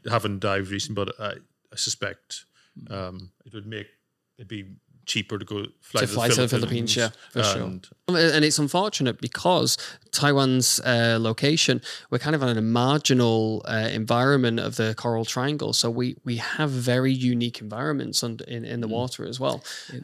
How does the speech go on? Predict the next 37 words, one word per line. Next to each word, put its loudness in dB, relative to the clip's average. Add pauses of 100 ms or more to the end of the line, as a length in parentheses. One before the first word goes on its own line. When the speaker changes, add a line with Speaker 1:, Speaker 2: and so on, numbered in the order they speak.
Speaker 3:
um, 2
Speaker 2:
Yeah. -6
Speaker 3:
that 0
you 4
wouldn't 4
see 2
in -4
the -6
Philippines, -4
uh, -10
too. -2
Speaker 2:
Right. -12 (280)
Yeah. -10
Speaker 3:
So 0
there 0
are 0
a 0
lot -4
to -6
see. -4 (200)
Speaker 2:
Well, 2
I 4
think 2
the 4
local 2
small 4
business 0
may 0
not 0
have -4
enough -2 (140)
knowledge 0
or 0
data 2 (160)
to -8 (160)
Speaker 3:
Mm. 0
Speaker 2:
explain 0